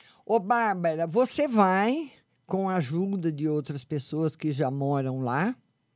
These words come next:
mas esse emprego não é imediato. É emprego pra abril, maio, por aí.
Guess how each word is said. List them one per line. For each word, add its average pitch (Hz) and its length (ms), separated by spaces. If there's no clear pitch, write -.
mas 165 300
esse 220 300
emprego 175 600
não 180 480
é 185 120
imediato. 202 720
É 156 60
emprego 151 420
pra 131 140
abril, 127 500
maio, 135 580
por 139 180
aí. 135 160